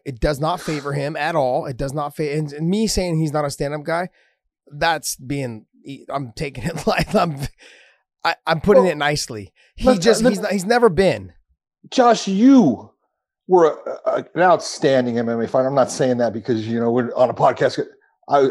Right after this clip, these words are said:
Speaker 2: you knew, you knew the way I felt about the way you fought before, but you weren't a stand-up guy either.
Speaker 1: No.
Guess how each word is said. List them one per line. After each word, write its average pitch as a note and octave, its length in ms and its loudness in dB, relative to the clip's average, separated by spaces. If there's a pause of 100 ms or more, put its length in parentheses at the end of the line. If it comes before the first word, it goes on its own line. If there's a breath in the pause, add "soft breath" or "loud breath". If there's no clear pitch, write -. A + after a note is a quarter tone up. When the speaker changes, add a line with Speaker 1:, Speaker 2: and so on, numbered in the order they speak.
Speaker 2:
you C#3 200 -8
knew, D3+ 220 -4
you C#3+ 140 -8
knew C#3+ 80 -2
the C#3+ 120 4
way C3 160 6
I A#2+ 60 6
felt C3 380 0
about A#2 240 -2
the C3 60 -2
way A#2 120 -2
you G#2+ 100 -6
fought B2+ 200 -2
before, D3 240 0 (380 loud breath)
but D3 100 0
you F#3+ 180 6
weren't A3 180 6
a B2+ 60 -2
stand-up C#3 380 0
guy C#3 160 0
either. D3+ 400 -4
Speaker 1:
No. B2 260 -10